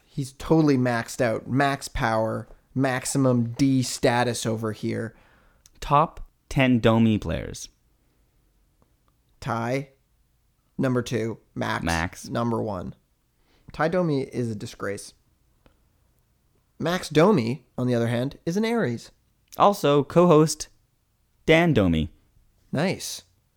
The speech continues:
Speaker 1: B Ts to the Domi.
Speaker 2: At this point in the podcast, we encourage all our listeners to legally take a massive B T to the dome and sing "O Canada"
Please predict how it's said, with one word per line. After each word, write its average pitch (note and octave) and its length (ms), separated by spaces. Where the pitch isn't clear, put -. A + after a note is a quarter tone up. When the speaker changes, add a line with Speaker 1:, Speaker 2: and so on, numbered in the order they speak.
Speaker 1:
B C3+ 160
Ts C#3+ 340
to C#3 100
the A#2+ 80
Domi. A2 480
Speaker 2:
At G#2+ 120
this C3 120
point B2+ 160
in A#2+ 80
the G#2+ 40
podcast, A#2+ 600
we F#2+ 120
encourage F#2+ 360
all G#2 140
our G#2 60
listeners G#2+ 460
to - 180
legally A2 680
take - 340
a B2+ 100
massive B2+ 800
B E3 160
T C#3 300
to - 100
the C3 80
dome D2 460
and F2+ 200
sing F#2+ 360
"O A#2+ 120
Canada" F#2 580